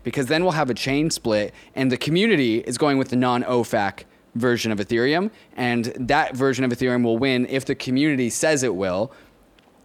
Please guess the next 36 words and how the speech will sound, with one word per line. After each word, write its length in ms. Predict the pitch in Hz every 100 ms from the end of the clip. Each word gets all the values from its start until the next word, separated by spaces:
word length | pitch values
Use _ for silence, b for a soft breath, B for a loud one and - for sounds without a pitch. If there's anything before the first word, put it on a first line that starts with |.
| -
And 100 | 131
the 60 |
community 480 | - 135 160 156 135
says 340 | - 160 165
that 140 | 131 143
it 100 | 131
will 320 | 170 175 147
by 340 | 120 143 151
running 420 | 135 143 143 139 127
that 220 | 127 113
node. 380 | 110 101 82 -
And 100 | 117
it's 120 | 113
the 60 | 123
same 240 | 151 165
reason 340 | 160 165 160
why 160 | 127 123
Bitcoin 480 | 120 123 - 143 143
won 220 | 131 147
versus 280 | 117 110 104
Bitcoin 380 | 113 113 127 110
Cash 440 | 104 113 - - B B B
in 240 | 110 107
twenty 400 | 107 120 113 113 110
sixteen, 400 | 113 - 117 107
twenty 160 | 110
seventeen, 500 | 117 120 127 160 185 - B B B
is 120 | 120
because 440 | 139 147 131 123 - b b _
the 60 | 120
Bitcoin 320 | 156 170 170
community 480 | 151 180 170 135 160 - -
chose 240 | 143 143
to 80 | 139
run 360 | 135 127 123 131 _ -
the 320 | 117 113